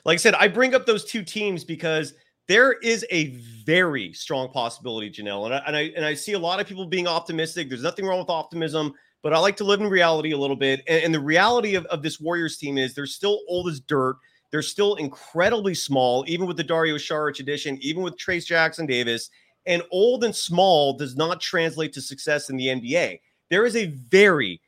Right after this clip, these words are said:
strong possibility this Chris Paul thing doesn't work out, where he might even get traded. There's a strong possibility Klay's regression continues and he's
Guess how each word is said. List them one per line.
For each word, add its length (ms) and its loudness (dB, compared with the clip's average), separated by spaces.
strong 340 -4
possibility 560 -2
this 160 -10
Chris 240 -10
Paul 380 -4
thing 200 2
doesn't 240 0
work 240 -2
out, 240 2
where 140 -2
he 120 -6
might 200 -2
even 100 -8
get 160 -8
traded. 540 -2
There's 140 -8
a 60 -8
strong 280 -2
possibility 600 -2
Klay's 400 -4
regression 540 -4
continues 720 -4
and 100 0
he's 160 -4